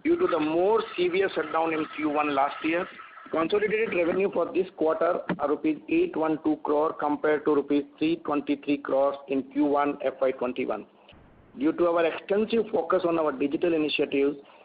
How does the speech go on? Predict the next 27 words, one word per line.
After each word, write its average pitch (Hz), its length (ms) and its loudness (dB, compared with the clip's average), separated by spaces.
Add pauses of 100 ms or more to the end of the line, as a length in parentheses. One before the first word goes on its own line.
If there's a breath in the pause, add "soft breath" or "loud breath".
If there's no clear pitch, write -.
(140 loud breath)
the 156 100 0
e-commerce 214 680 0
channel 170 280 0
grew 156 300 0
to 160 120 2
more 147 280 2
than 151 220 0
two 156 100 0
and 156 140 0
a - 20 0
half 139 220 -2
times 151 260 0 (120)
over 135 180 2
Q 139 240 -2
one 131 220 0
last 123 260 0
year. 151 240 0 (360 loud breath)
While 151 220 2
our 160 180 0
partners' 196 540 0
e-commerce 180 560 0
has 160 140 0
grown 151 320 0
re-, 131 140 0 (120)
tremendously, 151 720 0 (380 loud breath)
our 151 200 2
own 185 420 2